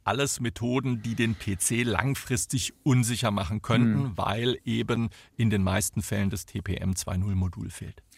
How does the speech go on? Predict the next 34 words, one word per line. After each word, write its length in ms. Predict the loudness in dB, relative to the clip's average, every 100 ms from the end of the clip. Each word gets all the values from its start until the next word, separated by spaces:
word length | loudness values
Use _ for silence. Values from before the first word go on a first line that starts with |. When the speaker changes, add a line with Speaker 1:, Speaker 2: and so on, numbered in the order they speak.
| _
Speaker 2:
Bringt's 260 | 0 0 4
denn 200 | 6 6
was, 260 | 0 2
Microsoft 640 | 2 2 -2 -4 -4 -4 -4
zehn 280 | 2 2 2
auf 280 | -4 -8
einer 480 | -4 0 0 0 -4 -6
virtuellen 840 | -12 -12 -4 0 0 2 4 4
Maschine 520 | 2 0 0 2 2
weiterlaufen 640 | 2 0 0 0 -2 0 -2
zu 120 | -2
lassen? 260 | -2 0 -2
Also 240 | 0 0
wenn 140 | 2 2
ich 160 | 2
eben 180 | -2 0
Windows 240 | 2 0
elf 240 | 0 -4 0
nicht, 560 | 4 4 4 -2 -10 -6
ähm, 260 | -2 -2
drauf 340 | 0 0 0 -2
bekomme, 440 | -2 2 2 2 -2 -16 -16 -16 -18 -20 2
dann 100 | 4
hätte 260 | 4 4
Speaker 1:
Mhm. 80 | 4
Speaker 2:
ich 280 | 2 0 -10 -6
in 160 | 0 2
einer 320 | 4 4 4
abgekapselten 880 | 0 0 -4 0 0 2 2 4 4
Rechnereinheit, 880 | 2 0 2 2 4 4 4 2
wenn 80 | 4
man 140 | 4 6
so 80 |
möchte, 560 | 6 4 2 2 4 2